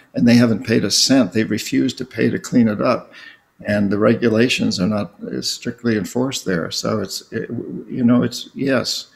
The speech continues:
So we, so the next move now is to truly understand, uh, the importance of coming together as a global community.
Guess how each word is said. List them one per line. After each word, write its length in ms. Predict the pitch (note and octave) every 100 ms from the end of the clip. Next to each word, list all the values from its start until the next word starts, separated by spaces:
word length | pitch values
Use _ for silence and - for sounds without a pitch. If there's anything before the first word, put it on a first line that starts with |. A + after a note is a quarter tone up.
| - _ _ - _
So 160 | - D3
we, 300 | B2 A#2 - - _ _ _ _ _
so 440 | - B2 A2+ G2+ - - A2+
the 120 | A2
next 260 | C#3 -
move 260 | C#3 A#2 G2+
now 320 | G#2 B2+ A2+
is 120 | G2
to 120 | - F#2+
truly 440 | - - D#3+ D#3 B2+
understand, 840 | A2+ A2 - - B2+ B2 F2+ F2+ - _ _ _ _ -
uh, 80 | G#2
the 180 | G#2 G#2
importance 600 | - - C3+ A2+ A2 -
of 140 | F2+
coming 260 | - A#2+ A2
together 380 | G#2 G#2 G2+
as 80 | F#2
a 80 | F#2
global 320 | F#2 G2 F#2+
community. 720 | F#2 G2+ F#2 G2 G2 F2 -